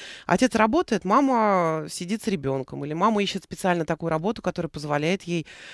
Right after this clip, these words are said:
а, чаще быть дома и больше сидеть с ребёнком. Может быть, именно в связи с этой ситуацией, когда приходит папа, его спрашивают: «А, ну а как вы собираетесь жить с ребёнком, если вы двенадцать часов отсутствуете дома?» Он же должен какой-то механизм показать, каким образом он собирается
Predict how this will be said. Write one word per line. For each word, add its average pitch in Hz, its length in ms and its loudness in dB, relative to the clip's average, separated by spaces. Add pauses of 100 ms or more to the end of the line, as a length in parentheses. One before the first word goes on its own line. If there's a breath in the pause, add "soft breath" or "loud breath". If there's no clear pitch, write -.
(120)
а, 147 320 4
чаще 190 340 0
быть 165 200 -6
дома 220 240 2
и - 20 -4
больше 175 300 -4
сидеть 180 300 -6
с - 60 -12
ребёнком. 165 440 -2 (300 loud breath)
Может 180 200 2
быть, 208 140 0
именно 233 180 2
в 202 60 -8
связи 240 180 0
с - 100 -4
этой 320 200 6
ситуацией, 180 500 2
когда 160 180 0
приходит 302 380 2
папа, 185 280 6
его 175 120 2
спрашивают: 151 580 0 (360 loud breath)
«А, - 160 4
ну 220 80 6
а 247 40 4
как 285 140 4
вы 214 80 0
собираетесь 202 460 2
жить 220 180 2
с - 60 -8
ребёнком, 254 360 2
если 180 200 0
вы 208 160 4
двенадцать 196 320 0
часов - 260 -2
отсутствуете - 580 -2
дома?» 151 300 0
Он 143 80 -4
же 147 80 -10
должен 185 260 -2
какой-то 202 440 0 (320 loud breath)
механизм 247 540 4
показать, 196 360 0
каким 202 260 -2
образом 214 340 2
он 160 60 -4
собирается 196 600 0